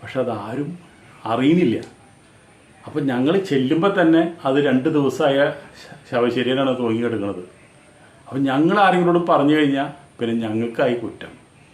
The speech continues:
ഞങ്ങളല്ലേ ചെന്ന് കണ്ടത്. എന്തിന് അച്ഛൻ്റെ തോപ്പിലേക്ക് ചെന്നു? എന്താണ് അച്ഛൻ്റെ തോപ്പിലേക്ക് ചെല്ലാനുള്ളൊരു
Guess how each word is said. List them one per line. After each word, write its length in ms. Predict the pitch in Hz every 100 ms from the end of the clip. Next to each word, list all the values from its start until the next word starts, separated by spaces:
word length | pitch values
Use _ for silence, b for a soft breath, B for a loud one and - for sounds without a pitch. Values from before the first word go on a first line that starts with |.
| - 117
ഞങ്ങളല്ലേ 400 | 110 123 131 139
ചെന്ന് 180 | 139 139 139
കണ്ടത്. 280 | 127 127 107 B B B - 165
എന്തിന് 320 | 175 185 175
അച്ഛൻ്റെ 280 | 156 160 139 135
തോപ്പിലേക്ക് 360 | 117 113 113 110
ചെന്നു? 280 | 104 95 92 - - _ _ _ - 143
എന്താണ് 460 | 147 151 143 131 135 135
അച്ഛൻ്റെ 240 | 117 127 131
തോപ്പിലേക്ക് 280 | 117 117 113
ചെല്ലാനുള്ളൊരു 480 | 110 113 110 107